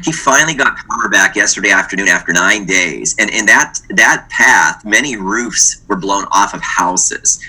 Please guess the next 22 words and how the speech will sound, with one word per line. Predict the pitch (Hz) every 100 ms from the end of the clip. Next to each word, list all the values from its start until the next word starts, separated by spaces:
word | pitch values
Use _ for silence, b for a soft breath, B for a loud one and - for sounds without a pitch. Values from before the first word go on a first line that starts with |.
| B B B
So | - 110
the | 107
damage | 110 139 147 98
does | - 107 117 -
look | 95
like | 90 85
from | - 95
a | 87
major | 90 95 101
tornado | 95 - 87 95 104
down | 92 85 80
there. | 85 107 85 82 B B B
But |
he | 135
said, | - 139 127
you |
know, | 113
when | 104 107
he | 107
got | 117
up | 104
into | 90 131